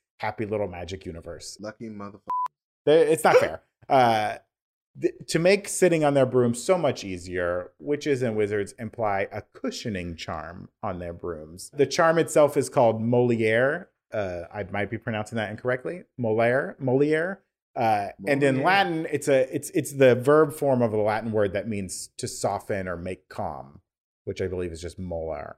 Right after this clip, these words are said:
Speaker 1: molar. But Moliere is,
Speaker 2: Okay.
Speaker 1: is the charm that they use. Uh, the charm
Speaker 2: Is
Speaker 1: was
Speaker 2: that
Speaker 1: a
Speaker 2: why our teeth are called molars? Because they make our food
Speaker 1: Oh,
Speaker 2: soft?
Speaker 1: maybe.
Speaker 2: I feel like that makes sense. I
Speaker 1: Yeah.
Speaker 2: don't know. Anyway,
Speaker 1: Put
Speaker 2: sorry.
Speaker 1: that in the
Speaker 2: Continue.
Speaker 1: dictionary or the encyclopedia. That sounds right to me. So this charm was invented by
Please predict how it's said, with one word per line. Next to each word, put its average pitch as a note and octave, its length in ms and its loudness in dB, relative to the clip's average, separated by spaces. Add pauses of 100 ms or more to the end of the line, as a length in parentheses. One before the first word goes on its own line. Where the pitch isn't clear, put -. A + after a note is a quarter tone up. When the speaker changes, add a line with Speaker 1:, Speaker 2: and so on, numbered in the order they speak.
Speaker 1:
molar. E2 600 -6 (100)
But - 180 -6 (140)
Moliere A2+ 760 2
is, G2 220 -10
Speaker 2:
Okay. G#2 180 -8
Speaker 1:
is A2+ 120 -4
the G2+ 80 -6
charm G2+ 240 -4
that F#2+ 120 -2
they F2+ 120 -6
use. D#2 340 -10 (360)
Uh, A#2+ 200 2
the B2 140 0
charm D3+ 260 0
Speaker 2:
Is E3 80 2
Speaker 1:
was D#3 120 6
Speaker 2:
that G3+ 120 8
Speaker 1:
a C3+ 40 8
Speaker 2:
why C3+ 100 6
our D#4+ 100 2
teeth G#3 240 -4
are G3+ 60 4
called G3 300 2
molars? D#3+ 440 2
Because D#3 240 -4
they C#3 140 0
make C3 260 -2
our C3 160 2
food - 140 -4
Speaker 1:
Oh, G2+ 360 4
Speaker 2:
soft? A3 320 -4 (260)
Speaker 1:
maybe. A2+ 240 -2
Speaker 2:
I - 40 -6
feel - 120 2
like A4 100 4
that G#4 140 2
makes C4+ 180 -6
sense. F#4+ 480 -6
I A#2+ 40 2
Speaker 1:
Yeah. D#3+ 120 6
Speaker 2:
don't B2 60 -4
know. A#2+ 200 -4
Anyway, C3 220 0
Speaker 1:
Put G2+ 80 -10
Speaker 2:
sorry. G3 120 4
Speaker 1:
that G3+ 100 6
in F#3+ 60 2
the F#3+ 80 6
Speaker 2:
Continue. D3+ 320 0
Speaker 1:
dictionary F#2 160 -2
or A2 120 2
the C3 80 2
encyclopedia. D3+ 540 0
That C3+ 100 0
sounds A#2+ 140 -2
right F#2 160 -2
to G2+ 80 -6
me. A2+ 120 -6 (140)
So F3 140 2
this F#3+ 200 6
charm F3 360 4
was D3 160 2
invented B2 420 4
by G2 260 2